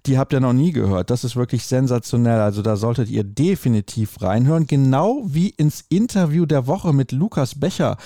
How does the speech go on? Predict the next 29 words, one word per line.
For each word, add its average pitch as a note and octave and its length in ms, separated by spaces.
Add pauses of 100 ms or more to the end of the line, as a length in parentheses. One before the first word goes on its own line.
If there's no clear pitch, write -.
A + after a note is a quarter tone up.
(300)
dem C3 200
Linksaußen C3+ 840
der A#2+ 220
H F3+ 140
S - 160
G A#2 180
Wetzlar. B2 480
Den B2 340
treffe - 380
ich, - 260 (280)
wenn G#2+ 120
ich G2+ 160
gerade C3+ 360
spreche, B2 580 (180)
übermorgen, C#3+ 760 (320)
nein, A#2 200
morgen, D#3 360
so F3+ 180
ist B3 60
es - 120
korrekt, A2 400
nach B2 280
dem C#3+ 200
Spiel - 320
der D3 180
H C#3 100
S - 120
G C3+ 140
Wetzlar C#3+ 360